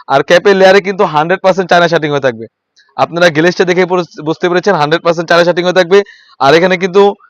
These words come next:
ক্যাপে কিন্তু সুন্দরভাবে টিপ বোতাম থাকবে, স্লিপসে খুব সুন্দরভাবে টিপ বোতাম থাকবে। এটা হচ্ছে জাকিয়া সেটের ক্যাপটা। তারপর যেটা দেখাবো জাকিয়া সেটের ইনারটা। জাকিয়া সেটের ইনারটা কিন্তু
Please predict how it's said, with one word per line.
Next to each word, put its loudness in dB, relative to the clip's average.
ক্যাপে 0
কিন্তু 0
সুন্দরভাবে 0
টিপ -4
বোতাম 0
থাকবে, 0
স্লিপসে -2
খুব -10
সুন্দরভাবে 0
টিপ -8
বোতাম -2
থাকবে। 0
এটা 2
হচ্ছে 2
জাকিয়া 2
সেটের -2
ক্যাপটা। -2
তারপর 0
যেটা 2
দেখাবো 4
জাকিয়া 2
সেটের 0
ইনারটা। 2
জাকিয়া 0
সেটের -2
ইনারটা -2
কিন্তু -2